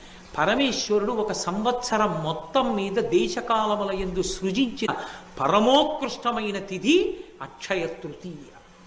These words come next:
దాని పేరే అక్షయ తృతీయ. అది ఒక్క వైశాఖ మాసంలోనే. ఈ అక్షయ తృతీయకి గొప్పతనం ఏంటంటే, ఈ శరీరాన్ని విడిచిపెట్టి జీవుడు ఇంకొక శరీరానికి వెళ్ళిపోయినప్పుడు కూడా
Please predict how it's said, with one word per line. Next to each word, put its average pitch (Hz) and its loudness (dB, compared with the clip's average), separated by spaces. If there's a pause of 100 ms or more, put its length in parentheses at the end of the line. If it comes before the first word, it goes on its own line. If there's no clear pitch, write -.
(460)
దాని 160 2
పేరే 208 4
అక్షయ 226 -2
తృతీయ. 160 0 (360)
అది 165 -4
ఒక్క 175 0
వైశాఖ 165 0
మాసంలోనే. 151 -8 (1000)
ఈ 247 2
అక్షయ 302 0
తృతీయకి 262 2
గొప్పతనం 240 2
ఏంటంటే, 180 0 (560)
ఈ 233 4
శరీరాన్ని 269 4
విడిచిపెట్టి 247 -4
జీవుడు 262 4
ఇంకొక 269 2
శరీరానికి 240 2
వెళ్ళిపోయినప్పుడు 214 2
కూడా 156 2